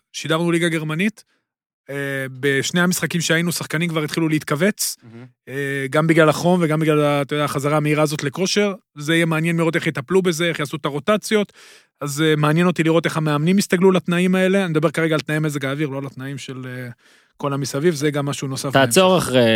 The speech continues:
Speaker 2: זה, איפה אתה עכשיו?
Speaker 1: אני בשלוש.
Speaker 2: סבבה, אז בוא נדבר רגע על שני ראשונים. תדבר,
Speaker 1: אוקיי.
Speaker 2: תן את הכותרת לראשון רגע.
Speaker 1: הראשון זה השנתונים,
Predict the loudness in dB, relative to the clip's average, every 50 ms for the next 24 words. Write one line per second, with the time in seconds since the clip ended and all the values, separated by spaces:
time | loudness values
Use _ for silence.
0 | 4 4 2 0 0 0 0 2 2 2 2 4 4 2 2 4 4 4 4 2
1 | 2 0 -2 -2 0 0 0 0 0 -2 -8 -8 -4 -2 -2 0 0 -2 -2 2
2 | 4 4 6 6 6 6 6 6 6 4 4 4 4 4 4 4 4 4 4 4
3 | 4 2 0 -2 -8 _ _ _ _ 0 2 2 4 4 2 2 0 0 0 0
4 | 0 0 0 0 0 0 0 0 0 0 0 0 0 0 0 0 0 -2 -2 -4
5 | -4 -2 0 2 4 4 4 4 2 2 2 2 0 -2 -4 -4 -4 -4 -2 0